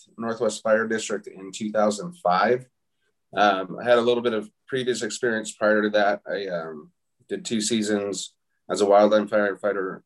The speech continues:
um, up in Sedona. And then I was a reserve with Rio, Rio, Rio Rico Fire, um, down near Nogales for about six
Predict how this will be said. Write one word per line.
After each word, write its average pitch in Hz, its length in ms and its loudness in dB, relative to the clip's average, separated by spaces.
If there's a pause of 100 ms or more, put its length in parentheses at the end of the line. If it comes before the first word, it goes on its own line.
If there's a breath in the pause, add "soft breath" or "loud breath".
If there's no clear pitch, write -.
um, 82 440 -8
up 98 140 -2
in 95 60 -4
Sedona. 95 500 0 (680)
And 95 200 0
then 98 260 2
I 92 160 2
was 92 220 0
a 92 60 -2
reserve 95 640 2
with 92 200 -8
Rio, 104 160 4
Rio, 110 340 2 (180)
Rio 117 260 -2
Rico 127 380 0
Fire, 95 540 0 (520)
um, 87 560 -4 (300)
down 104 240 2
near 101 140 2
Nogales 95 800 2 (460)
for 110 80 -6
about 107 220 0
six 110 220 -6